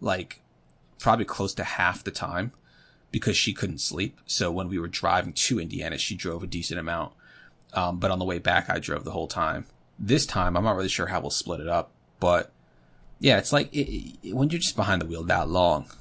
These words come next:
it's not particularly, like, exciting or anything like that. But I don't know, the time, the ti-, it, it, we, we, it just needs to be done, and so it just, just make it happen, I guess.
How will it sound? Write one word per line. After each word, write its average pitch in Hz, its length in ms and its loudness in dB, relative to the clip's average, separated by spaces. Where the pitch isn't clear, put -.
it's - 140 -6
not 92 280 2
particularly, 85 920 0
like, - 300 0
exciting 90 500 4
or 85 80 2
anything 87 240 -2
like 85 180 -2
that. 82 300 6
But 90 480 6
I 127 100 12
don't 95 100 8
know, 87 120 6
the 127 100 2
time, 143 280 8
the 139 100 2
ti-, - 240 2
it, - 120 2
it, 101 240 -4
we, - 240 -2
we, 123 140 -4
it 139 60 2
just 131 160 2
needs 98 220 0
to 104 60 -2
be 104 80 2
done, 98 480 2
and 85 160 -4
so 82 260 0
it 101 100 0
just, - 240 -4
just - 200 -2
make 90 180 2
it - 60 -6
happen, 90 400 0
I - 100 2
guess. 113 420 2